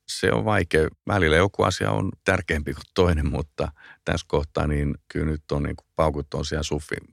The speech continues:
puolella. Mut meillä on tulossa jotain mielenkiintoista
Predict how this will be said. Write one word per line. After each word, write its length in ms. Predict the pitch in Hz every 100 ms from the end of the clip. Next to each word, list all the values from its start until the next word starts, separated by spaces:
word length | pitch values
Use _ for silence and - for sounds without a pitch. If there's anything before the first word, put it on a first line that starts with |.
| -
puolella. 440 | - 76 65 69 - _ _ _
Mut 200 | 82 80 -
meillä 260 | 85 87
on 120 | 104 98 -
tulossa 420 | 87 85 78 -
jotain 400 | 76 71 65 71 -
mielenkiintoista 720 | 73 69 65 - - - -